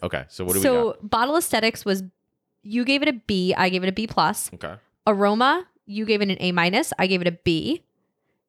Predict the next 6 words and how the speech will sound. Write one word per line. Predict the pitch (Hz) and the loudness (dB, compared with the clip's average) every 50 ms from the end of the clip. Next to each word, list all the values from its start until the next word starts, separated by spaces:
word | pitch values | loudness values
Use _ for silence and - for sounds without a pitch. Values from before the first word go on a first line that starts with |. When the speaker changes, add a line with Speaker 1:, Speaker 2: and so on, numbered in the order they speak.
| _ _ _ _ _ _ _ _ _ _ - | _ _ _ _ _ _ _ _ _ _ -6
Speaker 2:
Taste, | - 269 262 302 339 - - - - - - _ _ _ _ _ _ _ _ _ - | -2 -2 0 0 -2 -4 -6 -10 -10 -14 -18 _ _ _ _ _ _ _ _ _ -12
you | 208 214 214 208 | -8 -6 -2 0
gave | 214 202 | 0 2
it | 185 180 | 2 2
a | 175 | 0
B, | 180 - 269 302 302 311 311 | 2 2 2 4 4 2 0